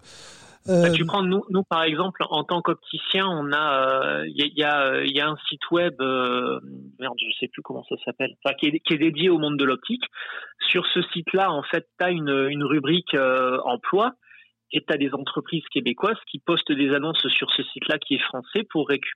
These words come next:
Speaker 1: pour, euh, embaucher des, euh, des, des, des, des opticiens français, tout simplement.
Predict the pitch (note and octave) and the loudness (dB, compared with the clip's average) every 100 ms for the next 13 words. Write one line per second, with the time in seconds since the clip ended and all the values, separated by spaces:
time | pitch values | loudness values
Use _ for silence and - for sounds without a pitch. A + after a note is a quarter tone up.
0 | - F#3+ D#3 C3 B2 B2 B2 B2 B2 B2 | -4 2 2 4 2 0 0 -2 -4 -6
1 | B2 C3 C3+ C3+ C3+ B2+ C3+ - F#3+ F3 | -12 -12 -10 -4 -2 2 2 2 2 2
2 | C3 B2 A#2 A#2 A#2+ A#2 B2 B2 B2 C3 | 2 2 0 -2 -6 -8 -10 -10 -2 0
3 | B2 A#2+ B2 B2+ B2 A#2+ C3+ B2 - - | 0 0 -2 0 -2 -2 -2 -2 -2 -2
4 | C#3 E3+ D#3 - - C#3+ F#3+ | 0 -2 -4 -2 -2 -2 -4